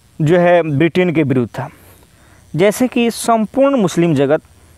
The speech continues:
तुर्की के खलीफा को अपना धर्म गुरु मानता था। यहाँ ध्यान देंगे, गलत से लिखा गया, धर्म मानता था, धार्मिक गुरु मानता था। ऐसे में स्वाभाविक था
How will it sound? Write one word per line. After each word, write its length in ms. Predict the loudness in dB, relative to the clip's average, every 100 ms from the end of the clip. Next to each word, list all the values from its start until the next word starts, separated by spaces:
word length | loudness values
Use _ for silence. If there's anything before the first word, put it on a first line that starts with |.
| _ -4
तुर्की 340 | 0 0 0 -2
के 120 | -2
खलीफा 480 | -2 0 0 -2 -6
को 260 | -2 -4 -6 -14 _ -20 _ _ _
अपना 420 | -4 0 -2 -4 -10 _ _ _ _ _ _ -8
धर्म 500 | -4 0 0 0 0
गुरु 220 | 0 0
मानता 360 | 0 -2 -4 -8
था। 240 | -8 -18 -20 _ _ _ _ _ _ _ _ _ _ _ _ _
यहाँ 160 | -4 -2
ध्यान 200 | 0 0
देंगे, 160 | -2 -2
गलत 180 | -2 -2
से 100 | -4
लिखा 180 | -2
गया, 160 | -2 -2
धर्म 220 | -2 -2
मानता 300 | -2 -2 -2
था, 160 | -2 -2
धार्मिक 320 | -2 -2 -2
गुरु 160 | 0 0
मानता 320 | -2 0 -2
था। 200 | -2 -6 -10 _ _ _ _ _ _ _ _ _ _ _ _ _
ऐसे 460 | 0 0 -2 0 2
में 180 | 2 2
स्वाभाविक 560 | 2 0 2 0 -2
था 280 | -4 -4